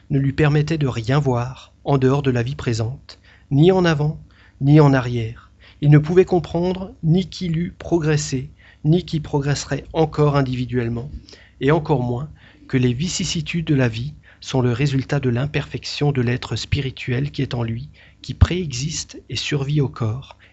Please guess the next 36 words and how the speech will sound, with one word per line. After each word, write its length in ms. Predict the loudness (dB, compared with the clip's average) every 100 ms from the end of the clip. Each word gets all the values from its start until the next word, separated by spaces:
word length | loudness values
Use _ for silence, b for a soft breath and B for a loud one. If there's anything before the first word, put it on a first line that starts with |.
| -6
et 60 |
s'épure 600 | -2 -2 -2 -2 -2 -2 -2
dans 140 | 0
une 240 | 0 0
série 340 | 0 -2 -2 0
d'existences, 920 | -2 -4 -6 -6 -6 -8 -10 -16 -16 b
jusqu'à 360 | -6 -4 0 -2
ce 80 | -2
qu'il 180 | 0 0
ait 60 |
atteint 440 | 0 -4 -6 -6 -10 _ -8
la 160 | -6
perfection. 800 | -4 -4 -6 -8 -10 -10 -12 -14 -16 _ _ _ _ b b
Pour 140 | -6 0
comprendre 520 | 2 2 -2 0 2
le 80 | 2
bien 300 | 2 0 0
qui 120 | -4
peut 120 | -4
sortir 440 | -4 -4 -6 -4 -2
du 120 | 0
mal, 400 | 0 -2 -4 -8 B B B
il 100 | 2
ne 80 | 2
faut 160 | 2
pas 160 | 4 4
voir 380 | 4 0 -2 -4
qu'une 180 | -4 -2
seule 220 | -2 -2
existence. 840 | -4 -6 -8 -8 -10 -10 -16 -18 _ b
Il 80 | -4
faut 200 | 2 4
embrasser 460 | 4 4 0 0 -2
l'ensemble. 600 | -2 -6 -8 -8 -10 -14 _ _ b b b
Alors 280 | -2 0 0
seulement 440 | 2 4 2